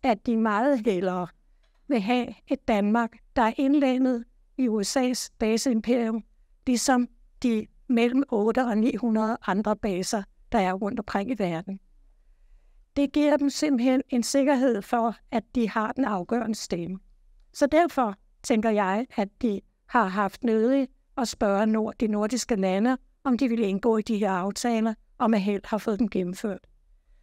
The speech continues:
Og så til allersidst vil jeg sige, at noget af det, vi ser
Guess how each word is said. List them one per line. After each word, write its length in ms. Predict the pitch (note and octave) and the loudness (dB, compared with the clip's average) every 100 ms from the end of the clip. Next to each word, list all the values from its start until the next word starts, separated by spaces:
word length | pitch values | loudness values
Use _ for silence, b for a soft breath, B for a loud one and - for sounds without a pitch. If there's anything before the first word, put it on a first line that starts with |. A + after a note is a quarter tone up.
| _ - _ _ _ _ _ | _ -20 _ _ _ _ _
Og 120 | C4+ | -4
så 120 | - F4+ | -2 2
til 100 | D#4 | 4
allersidst 640 | C#4 C4+ C#4 - C#4+ - | 4 2 0 -2 -4 0
vil 40 | D4 | 0
jeg 100 | C4 | 0
sige, 420 | - B3 B3+ C#4+ | -2 0 0 0
at 120 | B3+ | 0
noget 160 | A3+ B3 | 0 0
af 60 | C#4 | 0
det, 140 | C4 | -2
vi 80 | C#4 | -4
ser 320 | - D#4+ D#4 | -2 0 0